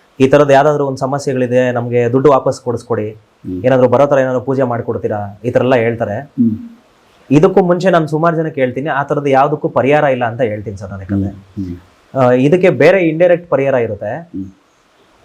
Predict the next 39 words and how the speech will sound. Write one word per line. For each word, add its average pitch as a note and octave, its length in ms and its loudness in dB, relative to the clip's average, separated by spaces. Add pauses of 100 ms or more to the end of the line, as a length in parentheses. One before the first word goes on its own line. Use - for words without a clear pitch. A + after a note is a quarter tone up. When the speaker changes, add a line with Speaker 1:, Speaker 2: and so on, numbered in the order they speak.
(200)
Speaker 1:
ಇವ್ರು F3+ 240 6
ಏನ್ G#3 180 4
ಮಾಡಿರ್ತಾರೆ, E3 440 4
ಇವ್ರ D3 160 2
ಹತ್ರ D3+ 140 2
ದುಡ್ಡು C#3+ 240 0
ಇರುತ್ತೆ. B2 280 0
ಈಗ A2+ 100 -4
ನೋಡಿ A#2 200 -4
ಸರ್, B2+ 120 -2
ಒಂದು B2 220 0
ಹತ್ತು B2 200 -4
ಸಾವಿರ D3 200 0
ರೂಪಾಯಿ D#3+ 220 -2
ಒಂದು C3 200 -4
ತಿಂಗಳಿಗೆ C#3+ 340 -2
ಅವ್ರು A#2+ 200 2
ದುಡಿತಾರೆ, A#2 340 -2
ಒಂದು G#2 300 -6
ಕಷ್ಟಪಡೋರು A2+ 640 -2
ಅಥವಾ A2 320 -2
ಕಷ್ಟಪಡದೇ A2+ 500 -2
ಇರೋರು G#2+ 160 0
ಅಥವಾ A2 220 -2
ಲೀಗಲ್ B2 320 2
ಇಲ್ಲಿಗಲ್ A#2 520 0
ಹೆಂಗೋ C3 240 0
ಒಂದು C3+ 260 -2
ದುಡ್ಡು B2+ 180 -4
ತಂದಿರ್ತಾರೆ B2 500 -2
ಅಥವಾ A2 200 -8
ಫೈನಾನ್ಸ್ A#2+ 360 -4
ಮಾಡ್ಕೊಂಡು A2+ 420 -4
ಅಥವಾ G#2+ 200 -4
ಸಾಲ B2+ 280 2
ತಂದು C3+ 260 0
ಮನೆಯಲ್ಲಿ A#2 360 -4
ಇಟ್ಕೊಂಡಿರ್ತಾರೆ. G2+ 500 -6
Speaker 2:
ಹ್ಮ್. G2+ 320 -4